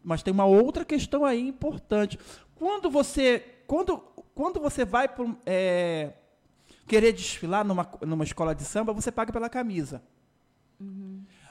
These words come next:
Speaker 1: Dentro, quando você paga a camisa, você já tem a garantia de desfilar na Sapucaí. Então, a questão da camisa é uma questão que não se des-, é, é, é, cai por terra, esse argumento que até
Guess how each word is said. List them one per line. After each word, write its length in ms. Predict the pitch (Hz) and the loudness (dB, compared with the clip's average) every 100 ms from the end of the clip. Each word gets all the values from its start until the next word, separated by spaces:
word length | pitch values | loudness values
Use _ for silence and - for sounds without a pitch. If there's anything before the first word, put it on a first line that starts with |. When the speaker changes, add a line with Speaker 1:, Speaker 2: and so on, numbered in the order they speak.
| _ _ _ - | _ _ _ -8
Speaker 1:
Dentro, 360 | 170 330 - | 0 0 0
quando 240 | - 392 440 | 0 0 0
você 200 | 427 330 | 0 0
paga 240 | - 269 | 0 0
a 40 | 233 | 0
camisa, 560 | 240 214 202 285 247 | 0 0 0 -2 -2
você 240 | 214 214 247 | -2 -2 0
já 140 | 247 | -2
tem 240 | 233 262 277 | -2 -2 0
a 80 | |
garantia 640 | 240 294 302 262 - - 277 | 0 2 2 2 -2 -4 -4
de 100 | 240 | -4
desfilar 600 | 208 285 - 233 214 254 | -4 -6 -6 -2 -2 -2
na 100 | 277 | -4
Sapucaí. 720 | 269 262 262 370 403 240 214 - - - | -8 -12 -10 -8 -6 -6 -8 -10 -18 -12
Então, 260 | 185 - 262 | -6 0 0
a 160 | - | -2
questão 380 | - 302 269 262 | -6 -8 -8 -6
da 100 | 254 | -8
camisa 960 | 262 277 220 202 262 330 185 175 127 131 - _ _ _ _ _ _ _ - | -4 -2 0 0 0 -2 0 0 -2 -10 -20 _ _ _ _ _ _ _ -2
é 80 | 190 | 2
uma 140 | 233 | 2
questão 400 | 240 233 - 240 | 2 -4 -2 -2
que 140 | 247 | 2
não 140 | 262 277 | 4 4
se 180 | - 262 | 2 -4
des-, 180 | 269 - | -4 0
é, 60 | 208 208 196 - 180 175 | 4 4 4 4 6 4
é, 20 | |
é, 40 | |
cai 240 | 180 226 226 | 4 2 2
por 220 | 254 359 | 2 -10
terra, 360 | - 247 233 233 | -2 -2 0 0
esse 200 | - 240 | 0 0
argumento 540 | 226 214 226 247 262 - - - | 0 0 2 2 0 -10 -20 -16
que 160 | - | -2
até 680 | 294 262 - 302 359 359 349 | -2 0 -2 0 2 0 -2